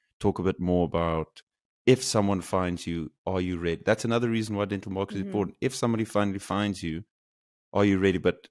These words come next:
Speaker 1: uh, before you get to that, please continue. So there was the owned media. Then the second one that you mentioned.
Speaker 2: Yeah, the second me-, uh, one that I mentioned is your earned media, which is the things that you have earned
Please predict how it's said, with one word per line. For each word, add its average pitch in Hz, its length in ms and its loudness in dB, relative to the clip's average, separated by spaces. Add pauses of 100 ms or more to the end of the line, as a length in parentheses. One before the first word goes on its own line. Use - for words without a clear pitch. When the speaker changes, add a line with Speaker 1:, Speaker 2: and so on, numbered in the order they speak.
(120)
Speaker 1:
uh, 87 200 -2 (220)
before 113 280 2
you 107 80 4
get 104 140 2
to 101 80 0
that, 90 160 0
please 101 180 0
continue. 95 340 -2
So 98 300 4 (340)
there 107 140 6
was 101 160 2
the - 160 2
owned 117 240 6
media. 85 360 -2
Then 113 340 6
the 107 80 0
second 123 400 0
one 98 180 0
that 90 160 -8
you 95 80 -6
mentioned. - 560 -8 (800)
Speaker 2:
Yeah, 233 340 -4 (160)
the 208 100 -4
second 262 640 0
me-, 220 80 0 (140)
uh, 170 260 -2 (240)
one 202 280 -4
that 190 140 0
I 180 100 0
mentioned 175 580 -6
is 170 320 -4
your 170 340 -2
earned 269 320 0
media, 165 480 -4
which 175 260 -6
is 175 380 0 (480)
the 190 80 -10
things 247 440 0
that 202 280 0
you 208 460 -2
have 180 340 -2 (160)
earned 196 260 -4